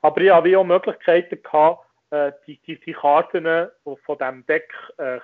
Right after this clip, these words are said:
bisschen anzuschauen oder zu manipulieren. Oder so, dass mir vielleicht der Cap-, der Peter Pan früher auftaucht. Und das ist immer noch interessant, weil da hat man wirklich so eine schöne Büste von sich selber, die man dann braucht,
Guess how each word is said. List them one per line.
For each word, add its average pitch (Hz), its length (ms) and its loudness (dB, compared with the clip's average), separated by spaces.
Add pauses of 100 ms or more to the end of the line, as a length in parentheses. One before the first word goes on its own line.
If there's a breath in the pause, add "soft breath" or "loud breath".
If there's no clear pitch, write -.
bisschen 151 320 -12
anzuschauen 139 460 -6
oder 131 280 -10
zu - 120 -20
manipulieren. 123 760 -4
Oder - 180 -18
so, 123 200 -4
dass - 140 -20
mir 120 100 -12
vielleicht 135 340 -4
der 123 100 -18
Cap-, - 280 -2 (320 loud breath)
der - 60 -8
Peter 151 340 0
Pan 151 480 0
früher 156 240 -2 (160)
auftaucht. 147 600 -10 (1000 loud breath)
Und 175 100 2
das 196 80 4
ist 220 60 6
immer 233 140 2
noch 214 160 2
interessant, 202 520 -4
weil 156 120 0
da 160 100 0
hat 147 100 -6
man 143 120 -10
wirklich 170 220 -12
so 139 80 -10
eine 131 120 -12
schöne 156 360 -2
Büste 202 520 -8
von 175 200 -4
sich 165 140 -8 (120)
selber, 185 320 0
die 156 160 -8
man 139 160 -10
dann 143 260 -4
braucht, 190 340 -12